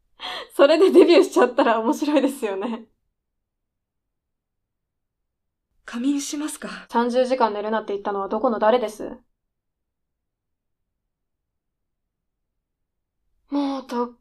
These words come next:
Speaker 1: くに明け方ですね。あと二十時間で二十三ページ。どう思います？本気で。
Speaker 2: これまで以上のペースに上がらないのであれば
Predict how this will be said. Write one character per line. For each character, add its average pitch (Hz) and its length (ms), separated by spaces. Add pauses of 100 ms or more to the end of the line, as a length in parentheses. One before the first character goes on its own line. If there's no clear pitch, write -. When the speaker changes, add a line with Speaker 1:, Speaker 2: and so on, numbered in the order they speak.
(120)
Speaker 1:
く 302 160
に 302 100
明 311 120
け 311 140
方 311 240
で 311 120
す 302 120
ね。 240 440 (1300)
あ 226 160
と 226 120
二 208 180
十 233 180
時 254 140
間 226 180
で 202 80
二 220 160
十 220 200
三 220 260
ペ 226 140
ー 214 40
ジ。 233 200 (840)
ど 233 120
う 247 40
思 262 220
い 208 40
ま 208 140
す？ 220 160 (640)
本 214 260
気 214 140
で。 214 140 (3500)
Speaker 2:
こ 240 80
れ 233 80
ま 247 140
で 240 160
以 233 80
上 226 200
の 190 140
ペ 202 220
ー 202 40
ス 202 140
に 190 120
上 190 100
が 220 120
ら 226 120
な 226 140
い 226 60
の 202 100
で 196 100
あ 196 60
れ 202 100
ば - 220